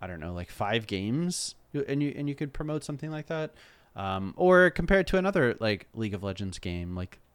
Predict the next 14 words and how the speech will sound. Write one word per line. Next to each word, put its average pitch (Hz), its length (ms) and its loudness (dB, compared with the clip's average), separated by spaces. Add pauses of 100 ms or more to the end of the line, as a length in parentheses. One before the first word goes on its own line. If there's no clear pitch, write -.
i-, - 60 -4
if 90 400 -6
you're 123 80 0
playing, 127 560 2
um, 107 680 0 (680)
Legends 127 300 2
of 127 80 -2
Runeterra 92 720 0
or, 101 680 2 (440)
um, 95 580 -6
T - 160 4
F 143 100 4
T, 92 380 -2 (440)
they 131 360 6